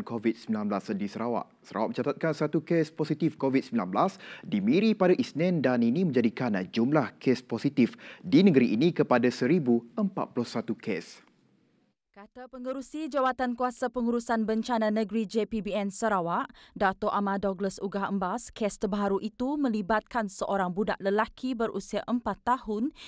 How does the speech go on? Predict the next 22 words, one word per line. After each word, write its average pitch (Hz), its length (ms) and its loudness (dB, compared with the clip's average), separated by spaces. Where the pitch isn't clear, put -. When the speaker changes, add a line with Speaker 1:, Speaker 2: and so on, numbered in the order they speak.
Speaker 2:
yang 160 160 -4
merupakan 196 480 -2
ahli 233 240 4
keluarga 254 480 4
dan 220 240 2
kontak 208 400 -2
rapat 202 320 0
serumah 220 560 -4
kepada 170 320 -8
kes - 320 -4
ke 202 160 -2
lapan 202 400 0
ratus - 240 -10
dua 180 160 -2
puluh 175 160 -10
sembilan 247 400 2
dan 262 160 2
lapan 202 320 0
ratus - 240 -8
lapan 175 240 -4
puluh 170 240 -8
tiga. 175 560 -8